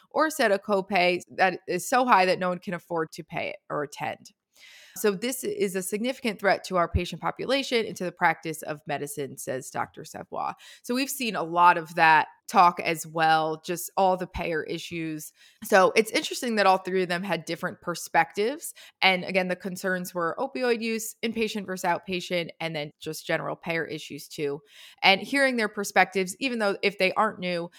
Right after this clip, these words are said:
it's definitely helpful to make sure we're staying on top of these issues and aren't missing any.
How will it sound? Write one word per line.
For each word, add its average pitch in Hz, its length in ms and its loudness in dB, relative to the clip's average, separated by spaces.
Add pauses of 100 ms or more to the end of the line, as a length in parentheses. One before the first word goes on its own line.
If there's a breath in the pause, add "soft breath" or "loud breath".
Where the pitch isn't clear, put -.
(100)
it's 196 140 -6
definitely 220 300 2
helpful 190 420 4
to 185 120 -8
make 180 180 0
sure 185 180 -4
we're 170 100 -4
staying 165 280 -2
on 160 100 -4
top 170 300 2
of 156 40 -10
these 160 220 -8
issues 151 400 -8
and 143 100 -8
aren't 135 220 -6
missing - 320 -14
any. - 260 -18